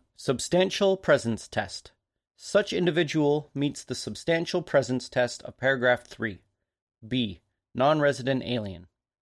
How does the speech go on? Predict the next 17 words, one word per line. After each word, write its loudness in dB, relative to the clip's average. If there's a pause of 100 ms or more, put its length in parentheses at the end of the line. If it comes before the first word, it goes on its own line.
(160)
An 0
individual 4
is -4
a -2
non-resident 2
alien -2 (380)
if -8
such 0
individual 2
is -6
neither 0
a -6
citizen -2
of 0
the -2
United -4
States -2